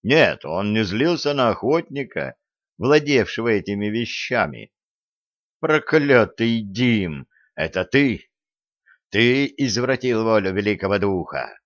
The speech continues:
и лишил возможности многих достойных охотников владеть таким великолепным оружием".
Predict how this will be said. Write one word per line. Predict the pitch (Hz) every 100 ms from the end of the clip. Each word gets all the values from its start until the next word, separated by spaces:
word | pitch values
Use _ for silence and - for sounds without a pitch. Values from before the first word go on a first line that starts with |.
| _ _ _ _ _ _
и | -
лишил | 110 117 120 123
возможности | 113 113 98 113 110 107 - 107
многих | 110 110 113 123 135 120
достойных | 117 123 - - 127 120 107
охотников | 107 - 113 104 95 95 90 _ _ _ -
владеть | 76 92 80 104 135 - - - -
таким | 123 123 101
великолепным | 98 101 110 104 85 90 95
оружием". | 95 92 73 - 58 -